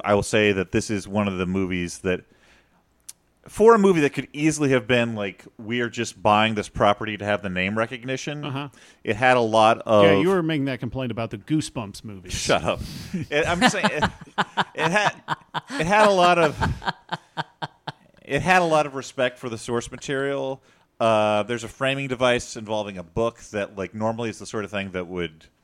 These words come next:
Speaker 1: kind of irritate me, but it
Speaker 2: Uh-huh.
Speaker 1: felt like reverence for where it came from. And also the creature effects were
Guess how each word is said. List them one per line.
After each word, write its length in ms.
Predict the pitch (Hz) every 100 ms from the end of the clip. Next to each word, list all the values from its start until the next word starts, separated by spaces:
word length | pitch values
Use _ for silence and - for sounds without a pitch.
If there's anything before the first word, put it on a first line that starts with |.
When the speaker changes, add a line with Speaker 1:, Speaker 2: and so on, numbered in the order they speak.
| _ _ -
Speaker 1:
kind 240 | 98 95
of 180 | 85 _ _ -
irritate 360 | 117 120 131
me, 140 | 120 123
but 320 | 110 101 92 _ _
it 160 | 104 104
Speaker 2:
Uh-huh. 160 | 117
Speaker 1:
felt 180 | 131 110
like 220 | 107 95 -
reverence 540 | 98 95 98 95 -
for 600 | - - 95 87 85 85 _ _ _ _ _ _ _ -
where 240 | 104 92
it 100 | 90
came 220 | 113 104
from. 320 | - 117 113
And 160 | 107 110
also 520 | 120 117 117 104 101
the 360 | 87 104 95 87
creature 840 | _ 127 117 - 104 95 90 87 _ _ _ _ -
effects 600 | 98 - 98 92 - -
were 380 | 92 95 92